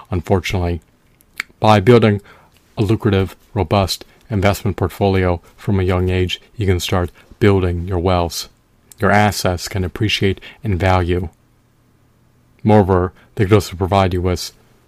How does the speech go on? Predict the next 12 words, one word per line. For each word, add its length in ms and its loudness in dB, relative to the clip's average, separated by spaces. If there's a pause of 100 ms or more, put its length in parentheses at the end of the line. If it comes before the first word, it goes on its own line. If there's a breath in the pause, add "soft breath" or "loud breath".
(120)
recurring 560 -2 (180)
revenue. 520 -2 (1900)
So, 380 -2 (640 loud breath)
it's 160 -4
unequivocally 580 2 (520 soft breath)
beneficent 640 0 (180)
to 80 -20
build 400 2 (180)
a 60 -2
lucrative 500 0 (180 soft breath)
investment 460 -2
portfolio. 680 0